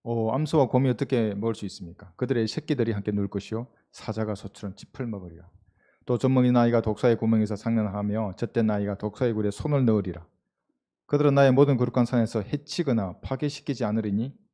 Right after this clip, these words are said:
이는 마치 물들이 바다를 덮음같이 세상이 주의 지식으로 충만할 것입니다." 주의 지식으로 충만할 겁니다.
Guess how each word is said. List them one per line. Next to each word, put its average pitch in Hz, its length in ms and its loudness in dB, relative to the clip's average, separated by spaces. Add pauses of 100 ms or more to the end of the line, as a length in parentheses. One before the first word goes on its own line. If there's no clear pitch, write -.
(140)
이는 113 180 0
마치 104 300 -2
물들이 135 420 0
바다를 120 380 -2
덮음같이 101 680 -6 (340)
세상이 113 520 -4
주의 127 560 -2
지식으로 123 640 -8
충만할 101 380 -10
것입니다." - 440 -20 (1300)
주의 156 300 4
지식으로 131 440 -2
충만할 87 360 -8
겁니다. 87 280 -20